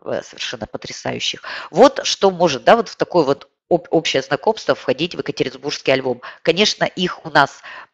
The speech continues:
много, но вы для себя можете выбрать совершенно различные, а, комбинации, посмотреть, что интересно посмотреть здесь. Также, э, ведь можно предлагать, а, кто транзитом останавливается в Екатеринбурге. У нас есть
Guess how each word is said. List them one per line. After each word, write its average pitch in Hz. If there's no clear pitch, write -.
много, 190
но 175
вы 185
для 165
себя 160
можете 160
выбрать 156
совершенно 143
различные, 160
а, 147
комбинации, 147
посмотреть, 151
что -
интересно 135
посмотреть -
здесь. -
Также, 196
э, 170
ведь 165
можно 175
предлагать, 156
а, 143
кто -
транзитом 190
останавливается 131
в -
Екатеринбурге. 135
У 131
нас 147
есть -